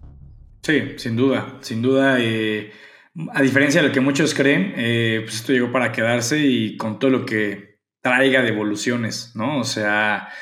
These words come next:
yo creo que la, la, el nivel de proyectos que había hace cuatro años en el último bear market formal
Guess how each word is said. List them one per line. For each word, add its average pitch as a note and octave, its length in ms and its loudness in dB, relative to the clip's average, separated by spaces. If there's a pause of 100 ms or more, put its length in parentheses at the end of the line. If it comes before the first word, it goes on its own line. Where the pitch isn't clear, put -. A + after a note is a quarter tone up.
(380)
yo C#3 120 4
creo D3+ 160 2
que D3 640 2
la, C3+ 160 2
la, B2+ 640 2
el C3+ 160 2
nivel C#3+ 200 6
de D#3+ 100 4
proyectos C#3 460 2
que B2 100 0
había C#3 260 4
hace C3 580 0
cuatro C#3 360 2
años D#3+ 300 2
en A#2+ 120 0
el A#2+ 60 2
último B2 300 0
bear B2+ 160 2
market C3 380 0
formal C3 560 -2